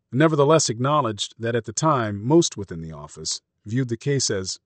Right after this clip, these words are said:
overcharged at best and assuredly delivered for political purposes.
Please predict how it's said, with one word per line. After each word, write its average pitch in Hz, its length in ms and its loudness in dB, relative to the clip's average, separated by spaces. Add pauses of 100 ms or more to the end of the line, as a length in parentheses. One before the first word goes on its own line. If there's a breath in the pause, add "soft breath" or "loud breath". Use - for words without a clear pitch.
(140)
overcharged 123 920 0
at 85 200 -16
best - 420 -6 (480 soft breath)
and 123 120 2
assuredly 123 520 4
delivered 110 580 -2 (240)
for 117 160 -4
political 113 440 -4
purposes. - 640 -16